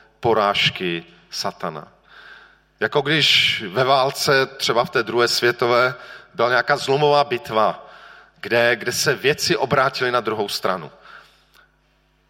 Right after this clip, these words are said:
Možná to byl rok čtyřicet dva, možná čtyřicet tři, jsem si úplně jistý. A ono trvalo, ještě trvalo to do května čtyřicet pět, než to,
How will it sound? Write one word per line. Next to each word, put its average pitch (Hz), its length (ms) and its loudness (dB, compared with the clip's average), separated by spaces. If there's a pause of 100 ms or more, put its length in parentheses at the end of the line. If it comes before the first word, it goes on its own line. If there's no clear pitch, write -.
(1160)
Možná 101 340 -2
to 107 120 -2
byl 101 140 0
rok 98 140 -2
čtyřicet 107 460 -4
dva, 101 320 2
možná 98 340 -4
čtyřicet - 540 -4
tři, - 320 -4 (440)
jsem 87 200 -18
si - 140 -10
úplně 95 300 -8
jistý. 120 460 -8 (320)
A 113 60 2
ono 151 140 2
trvalo, 175 440 2
ještě 127 320 0
trvalo 139 400 2
to 123 340 2
do 113 120 -2
května 123 380 0
čtyřicet - 480 -4
pět, 143 320 0
než 110 200 -4
to, 123 220 0